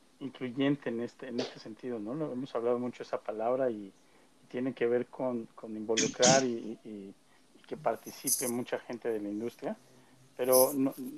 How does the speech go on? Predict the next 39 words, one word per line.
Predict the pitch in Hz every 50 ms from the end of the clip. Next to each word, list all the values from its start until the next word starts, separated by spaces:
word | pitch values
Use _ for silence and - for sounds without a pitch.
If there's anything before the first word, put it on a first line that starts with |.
| - - - 143 131
no | 143 143
siempre | - 170 160 - 165 156
los | 147 139 120 120
mismos, | 139 143 135 - - 120 107 95
¿no? | 123 123 160
Porque | 156 147 - - - 120 117
a | 113
veces, | 117 131 127 - 151 - - - - - _ _ - - _ _ _
a | - 120
veces | 135 131 - 147
tenemos, | - - 139 131 131 131 135 135 135 - - - - -
eh, | - 123 113 113 107 107 107 113 -
o | 113
escuchamos | 110 - - - - - - 123 123 127 127 120 - -
mucha, | 127 113 - - 123 123 -
eh, | 117 110 107 107 104 104 - - - - - -
en | 123
muchos | 117 123 131 - - 139 123 -
lados | 131 123 127 127 123 120 120 - - _ _ _ - - - _ - -
a | 120
las | 117 113 117
mismas | 123 123 123 120 117
voces, | 113 113 123 120 - - 107 92 -
¿no? | 101 110 139 165
Y, | 151 113 110 - -
y | 117 107
creo | - - 120 120
que | - - 127
aquí | - - - - 131 131 127 123 - - - - - - - -
la | - 117
intención | 107 - 117 107 - 139 135 -
sería | - 127 131 127
aperturar | 123 - - 117 - - - - 110 110 117 120 123 120 - -
a | - -
nuevas | 113 113 113 113 113 110 101 110
voces, | 107 117 113 - 113 107 - 110
a |
nuevos | 104 107 110 110 110 113 120 - - - - - - - - - -
pensamientos | 131 117 110 - 113 113 117 120 123 127 123 - - 135 -